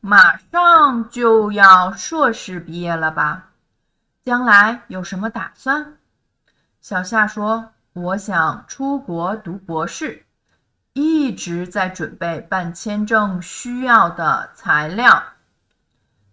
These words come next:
现在材料准备的怎么样了？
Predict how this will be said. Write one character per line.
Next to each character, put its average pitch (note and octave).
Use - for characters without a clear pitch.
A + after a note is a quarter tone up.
现 E4+
在 D#4+
材 F#3+
料 G#3
准 D#3+
备 C4+
的 C4
怎 F3+
么 E3
样 C4
了？ C4+